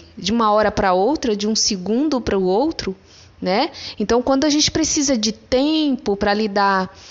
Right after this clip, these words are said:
com algum resultado que ainda não chegou pra gente, com alguma cura de uma situação de saúde, quando a gente precisa lidar com o tempo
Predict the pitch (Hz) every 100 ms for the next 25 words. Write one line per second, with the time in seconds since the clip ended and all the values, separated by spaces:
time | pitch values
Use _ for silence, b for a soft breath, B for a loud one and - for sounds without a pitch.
0 | B - 240 220 226 311 294 277 240 233
1 | 226 226 262 254 220 220 214 214 208 202
2 | 202 208 180 180 180 165 170 196 233 233
3 | 226 - 220 214 B B B - 226 220
4 | 254 294 277 - 262 285 311 285 226 196
5 | 220 220 - - 214 196 214 196 180 180
6 | 185 160 165 214 240 226 202 214 226 247
7 | 240 254 247 240 254 262 254 226 226 -
8 | 302 370 339 - - 277 311 320 277 -
9 | 185